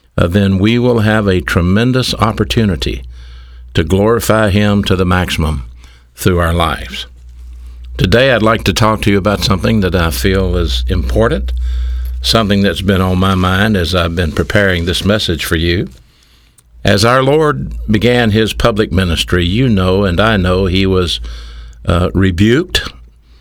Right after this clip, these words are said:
he was rejected, and, uh, he gave many warnings. And in light of those warnings, particularly in Matthew chapter eleven, you find the Lord Jesus Christ giving warnings to those towns that rejected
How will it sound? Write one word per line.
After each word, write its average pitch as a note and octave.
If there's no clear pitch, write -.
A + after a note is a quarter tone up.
he G2+
was F2
rejected, G2+
and, F2
uh, E2+
he G2+
gave G#2
many A#2
warnings. B2+
And G2+
in G2
light A#2
of G#2+
those G2+
warnings, F2+
particularly G#2+
in E2+
Matthew G#2+
chapter G2+
eleven, E2+
you G2
find C3
the B2+
Lord A#2+
Jesus G#2
Christ F2+
giving G2
warnings G#2
to F#2+
those F#2+
towns F#2
that A#1
rejected E2